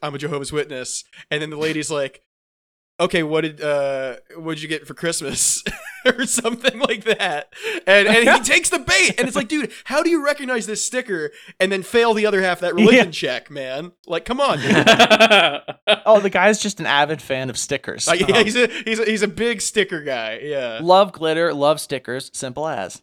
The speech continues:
Speaker 1: Uh-huh,
Speaker 3: Mm-hmm.
Speaker 1: yeah.
Speaker 3: I mean, there's, like, there's, like, a million and one different videos of, like, the, the cult of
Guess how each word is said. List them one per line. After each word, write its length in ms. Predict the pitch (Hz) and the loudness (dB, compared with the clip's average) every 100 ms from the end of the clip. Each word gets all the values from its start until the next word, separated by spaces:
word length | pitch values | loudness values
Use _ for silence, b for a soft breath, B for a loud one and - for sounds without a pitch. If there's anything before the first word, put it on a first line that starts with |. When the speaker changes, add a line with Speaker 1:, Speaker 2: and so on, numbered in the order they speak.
| - | -10
Speaker 1:
Uh-huh, 440 | 143 139 135 131 | -6 -6 -6 -8
Speaker 3:
Mm-hmm. 100 | - | -10
Speaker 1:
yeah. 300 | 156 139 120 120 _ _ _ _ - | -8 -6 -6 -8 _ _ _ _ -6
Speaker 3:
I 40 | |
mean, 100 | 165 | -2
there's, 180 | 170 185 | 0 0
like, 220 | 202 190 - | -2 -4 -2
there's, 200 | 165 170 | -2 0
like, 140 | 180 | 0
a 60 | 160 | -2
million 360 | 135 135 143 | -2 -4 -4
and 160 | 135 123 | -6 -6
one 220 | 117 117 | -8 -6
different 340 | 117 120 120 117 | -6 -6 -10 -10
videos 600 | 113 110 110 110 107 - 123 | -10 -6 -6 -8 -10 -14 -8
of, 280 | 113 107 | -8 -8
like, 280 | 110 107 - - | -8 -10 -10 -10
the, 140 | 113 _ - | -12 _ -10
the 100 | 120 | -10
cult 420 | - 113 104 - | -8 -10 -10 -10
of 260 | 107 104 | -10 -10